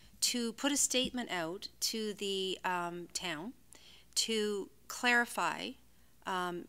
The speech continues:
and set the record straight. And I'd like to read for you tonight that statement,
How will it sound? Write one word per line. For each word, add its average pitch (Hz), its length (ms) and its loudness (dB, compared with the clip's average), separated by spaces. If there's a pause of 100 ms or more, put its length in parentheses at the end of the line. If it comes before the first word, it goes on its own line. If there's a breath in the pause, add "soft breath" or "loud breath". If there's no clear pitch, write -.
(360)
and 196 180 -2
set 202 160 2
the 190 60 -10
record 180 280 -6
straight. 156 360 -4 (260)
And 196 120 0
I'd 180 100 0
like 190 180 0
to 214 100 -6
read 196 280 -6
for - 140 -8
you 180 220 -4
tonight 175 540 -4 (180)
that 170 220 0
statement, 233 520 -2